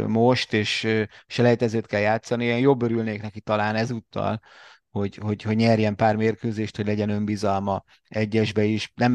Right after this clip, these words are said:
nem látom benne azt, hogy olyan nagyon menetelésre képes lenne az egyesbe, ami esetleg a páros játékát hátráltatná, vagy esetleg mondjuk visszalépne miatta, viszont azt látom, hogy jobban jól jön neki, és hogyha önbizalma lenne.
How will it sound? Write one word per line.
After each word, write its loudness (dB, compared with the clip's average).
nem 2
látom 4
benne 2
azt, -2
hogy -6
olyan -2
nagyon -2
menetelésre -4
képes -4
lenne -2
az 0
egyesbe, 2
ami -2
esetleg -2
a -2
páros -2
játékát -4
hátráltatná, -2
vagy -4
esetleg -10
mondjuk -16
visszalépne -4
miatta, 0
viszont -6
azt -2
látom, 0
hogy -4
jobban -2
jól -2
jön -2
neki, -8
és -4
hogyha -8
önbizalma -8
lenne. -12